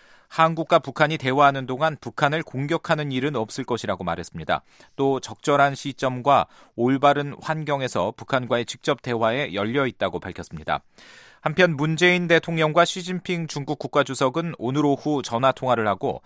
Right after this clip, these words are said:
남북 고위급 회담과 평창 동계올림픽 등 상호 관심사를 논의했습니다.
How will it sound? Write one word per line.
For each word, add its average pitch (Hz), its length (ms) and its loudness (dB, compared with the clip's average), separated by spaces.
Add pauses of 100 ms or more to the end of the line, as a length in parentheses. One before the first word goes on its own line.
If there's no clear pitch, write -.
(380)
남북 135 280 4
고위급 156 480 2
회담과 147 540 6
평창 180 460 -2
동계올림픽 135 800 -2
등 147 280 -2
상호 160 420 -2
관심사를 107 680 -6
논의했습니다. 85 640 -4